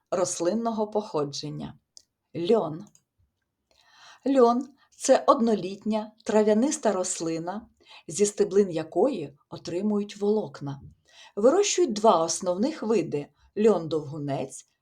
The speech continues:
льон-кудряш. Довжина волокна залежить від довжини стеблини та сорту льону. Найбільш довге та якісне волокно отримують з довгунця. Вирощують льон в Україні, на Поліссі, в північно-західному регіоні,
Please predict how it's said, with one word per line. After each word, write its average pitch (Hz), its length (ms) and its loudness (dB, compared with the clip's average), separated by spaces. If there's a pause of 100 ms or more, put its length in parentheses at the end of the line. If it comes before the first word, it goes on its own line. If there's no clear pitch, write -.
(120)
льон-кудряш. 190 960 -4 (540)
Довжина 254 480 2
волокна 262 480 0
залежить 233 500 -2
від 202 140 0
довжини 208 380 2
стеблини 175 600 -4
та 269 160 -4
сорту 175 580 -4 (120)
льону. 160 340 -2 (560)
Найбільш 240 400 2
довге 208 360 4
та 185 120 -2
якісне 160 500 -4
волокно 160 540 -6
отримують 214 480 -2
з - 40 -14
довгунця. 240 680 -4 (640)
Вирощують 214 680 -2
льон 170 160 2
в 226 40 -2
Україні, 175 600 -2
на 208 140 0
Поліссі, 208 520 -4
в 202 100 -12
північно-західному 190 1120 -2
регіоні, 196 600 -2